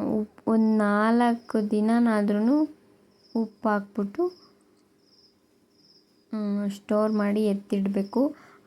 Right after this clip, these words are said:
ಅದೆಲ್ಲ ನಮ್ಮ ಕಡೆ ಕಳಿಯೋದು ಅಂತಾರೆ, ಕಲ್ತ್ರೆ ಚೆನ್ನಾಗಾಗುತ್ತೆ ಅಂತಾರೆ. ಅಂದರೆ ಕೊಳ್ತು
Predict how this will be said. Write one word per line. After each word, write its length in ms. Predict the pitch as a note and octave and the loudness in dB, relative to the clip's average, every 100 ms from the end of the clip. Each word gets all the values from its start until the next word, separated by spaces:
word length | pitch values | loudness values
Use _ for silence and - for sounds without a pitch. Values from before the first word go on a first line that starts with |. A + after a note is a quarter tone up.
| - | -4
ಅದೆಲ್ಲ 340 | G#3 G#3 G3+ G#3 A3 G#3 G3+ G3+ - _ _ _ - | 0 2 2 2 0 0 -2 -4 -14 _ _ _ -8
ನಮ್ಮ 380 | A3 G#3+ G#3 G#3 G3+ | -4 -2 -2 -4 -2
ಕಡೆ 200 | G#3 A3 A3 - | -2 -2 -4 -4
ಕಳಿಯೋದು 540 | G#3 G#3 A3+ A3+ G#3+ G#3 | 0 2 2 2 2 0
ಅಂತಾರೆ, 360 | G3+ G3+ G3 G#3+ - _ _ _ _ _ _ _ _ _ _ _ _ _ _ - | 0 -2 -4 -4 -10 _ _ _ _ _ _ _ _ _ _ _ _ _ _ -10
ಕಲ್ತ್ರೆ 600 | G#3+ A3 A#3 - G#3+ G#3 G#3 B3 - | -4 -2 -2 -4 -2 0 0 -2 -2
ಚೆನ್ನಾಗಾಗುತ್ತೆ 880 | A3 G#3 G#3+ A3 G3+ G3+ G3 - G3+ | -2 0 0 0 0 -2 -4 -2 -2
ಅಂತಾರೆ. 340 | F#3+ G3 F#3+ F#3+ | -2 -4 -4 -2
ಅಂದರೆ 160 | F#3+ A3 A3+ _ _ _ _ _ _ _ _ - | -2 -4 -6 _ _ _ _ _ _ _ _ -6
ಕೊಳ್ತು 440 | G#3 G3+ G3+ A#3+ | -2 -2 -2 -2